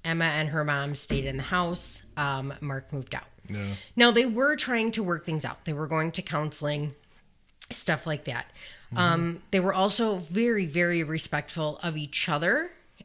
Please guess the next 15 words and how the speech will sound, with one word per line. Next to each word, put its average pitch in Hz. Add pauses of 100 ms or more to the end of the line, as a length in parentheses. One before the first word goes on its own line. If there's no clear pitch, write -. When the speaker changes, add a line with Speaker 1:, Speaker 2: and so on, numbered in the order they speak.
Speaker 1:
and 175
made 170
a 170
point 170 (160)
to 160 (100)
co-parent 156
with 156
Emma's 147
best -
interest 139
in 135
mind, 123
making 143
decisions 131
together, 165